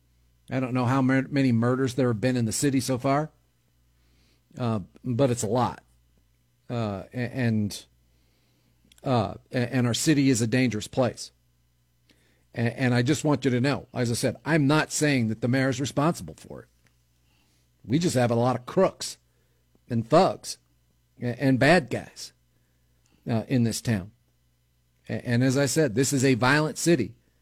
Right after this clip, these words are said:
It's extremely dangerous. But this is what the mayor ran on four years ago. He said he was gonna clean up not only the crime problem, but he was gonna clean up the city.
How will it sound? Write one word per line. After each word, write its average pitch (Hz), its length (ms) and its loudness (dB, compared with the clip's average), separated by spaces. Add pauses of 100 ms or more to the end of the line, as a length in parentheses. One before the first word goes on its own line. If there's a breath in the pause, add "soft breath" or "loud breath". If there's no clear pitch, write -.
(100)
It's 127 160 -4
extremely 151 560 2
dangerous. 143 540 -2 (920)
But 120 160 -6
this 160 160 2
is 139 120 4
what 185 180 4
the 190 100 6
mayor 185 240 6
ran 185 260 6
on 117 160 2
four 151 300 2
years 151 240 6
ago. 107 260 -6 (720)
He - 80 -12
said 170 160 4
he 170 80 10
was 170 120 4
gonna 165 180 4
clean 185 340 4
up 185 300 4
not 156 200 4
only 190 200 6
the - 60 4
crime 226 320 4
problem, 160 380 4 (280 soft breath)
but 165 100 6
he 170 60 10
was 165 100 6
gonna 160 160 4
clean 185 300 4
up 156 120 0
the 127 80 -2
city. 143 380 4